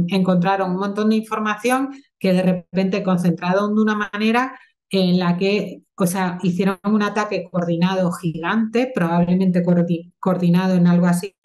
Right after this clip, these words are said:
como Foro Coches, eh, que pro-, o sea, que, que, que provoque-, provocó que a-, la chica se desbo-, se desbordara, ¿no? De repente sintió como, se sintió como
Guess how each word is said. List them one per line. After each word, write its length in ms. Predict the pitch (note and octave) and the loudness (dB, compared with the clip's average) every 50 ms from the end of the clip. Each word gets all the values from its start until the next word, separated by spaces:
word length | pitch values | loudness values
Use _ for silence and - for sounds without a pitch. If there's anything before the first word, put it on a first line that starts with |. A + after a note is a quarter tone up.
| F#3 F3 | -14 -10
como 260 | F3+ E3+ E3+ D#3+ - | -8 -6 -6 -8 -6
Foro 220 | - F3 E3 E3 E3+ | -4 -2 -2 -2 0
Coches, 500 | G3+ G#3 A3 A3 - - C4 C4 B3+ - - - - - - - - - - _ - | 0 0 0 0 -2 -2 -2 -2 -2 -6 -10 -20 -20 -20 -20 -20 -20 -20 -14 _ -2
eh, 460 | F#3 F#3 F3+ F3+ F3 E3+ D#3+ E3+ - | 0 0 2 2 2 2 0 -2 -2
que 120 | - F#3+ E3+ | -2 -4 -2
pro-, 200 | F3+ E3+ E3+ - | -2 -4 -4 -2
o 80 | F3 E3+ | -2 -2
sea, 220 | F3 E3+ D#3+ D3+ | -2 -2 -6 -4
que, 180 | - E3 D#3+ D#3+ - - - - | -4 -4 -4 -4 -6 -12 -16 -10
que, 440 | - - E3+ D#3 D#3+ D#3 D#3 D#3 - - | -4 -2 -2 -2 -2 -4 -6 -10 -12 -8
que 200 | - E3 D3+ D3+ | -4 -4 -4 -2
provoque-, 580 | D3 - F3 D#3 D3 D3 D3 D#3+ E3 F3 E3 - _ _ _ - - _ | -2 -2 -2 0 0 -2 -2 -2 -2 -4 -6 -14 _ _ _ -20 -20 _
provocó 500 | - - F3+ E3 E3 D#3+ E3 E3+ E3 E3 | -2 0 2 2 2 -2 -2 -4 -4 -2
que 80 | E3+ F#3 | 0 0
a-, 240 | F3 F3 F3 F3 F3+ F3+ E3 D#3 _ | 2 2 2 0 0 -2 -2 -2 _
la 200 | - E3+ E3 D#3+ | -6 -6 -6 -6
chica 300 | - - F3+ - E3+ E3+ | -8 -12 -8 -2 -2 -2
se 160 | F3 - F#3+ | 0 0 0
desbo-, 300 | E3 F3 F3 - D#3 - - | 0 0 0 -2 -4 -10 -10
se 180 | - - F#3 E3+ | -6 -2 0 0
desbordara, 600 | D#3+ D3+ - D#3 D3+ D3 D#3 E3 F#3 G#3+ F#3 E3 | 0 0 -2 -4 -2 0 0 0 0 0 -2 -2
¿no? 200 | E3 G#3 A3 - | -2 -2 -4 -2
De 200 | C4 B3+ G#3 F3 | -2 -2 -2 -2
repente 360 | F3 F3+ F3 E3 D#3+ E3 F3+ | -2 -4 -6 -6 -8 -6 -6
sintió 500 | F3+ - F#3 F3 E3+ - F3+ F3+ F#3+ - | -6 -4 -4 -4 -2 0 2 2 2 2
como, 340 | - A3+ A3 G#3+ G3 E3+ F3 - - - - - | 0 0 0 0 0 -2 -6 -10 -18 -20 -20 -12
se 180 | - - G3 F3 | -6 -2 -2 0
sintió 380 | - F3+ E3 - F#3 F3+ F3+ - | 0 0 0 2 2 0 0 0
como 600 | F3+ G3+ G3+ G3+ G#3 G#3 G3 F#3+ F3 F3+ - | -2 0 0 0 0 2 2 0 0 -2 -6